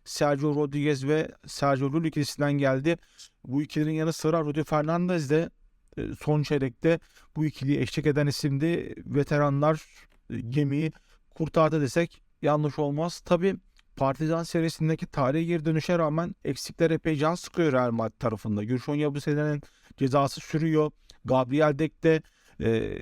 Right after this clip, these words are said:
sakatlanmıştı Partizan serisinde, sezonu kapattı. Vincent Poirier'in de Final Four'da oynaması zor gözüküyor. Ben El Clasico'da, e, Barcelona'nın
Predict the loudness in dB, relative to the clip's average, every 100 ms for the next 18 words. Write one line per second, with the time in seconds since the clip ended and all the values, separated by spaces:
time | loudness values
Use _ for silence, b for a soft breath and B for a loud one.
0 | -10 -12 -8 -6 -4 0 0 0 -4 -6
1 | -2 -2 -2 -4 -2 -2 -2 -4 -4 -2
2 | 0 0 -2 -2 -4 _ -2 -2 b b
3 | -6 -6 -4 -2 -2 0 2 4 2 0
4 | -2 -2 -2 -2 -2 -4 -2 0 2 0
5 | 0 -4 -4 -2 -2 -2 -6 -6 -4 0
6 | 0 -2 b b b b b b b _
7 | 0 2 4 0 -6 _ _ 2 2 2
8 | 0 0 0 0 2 2 0 -8 _ -10
9 | -8 -6 0 2 2 0 2 2 0 -2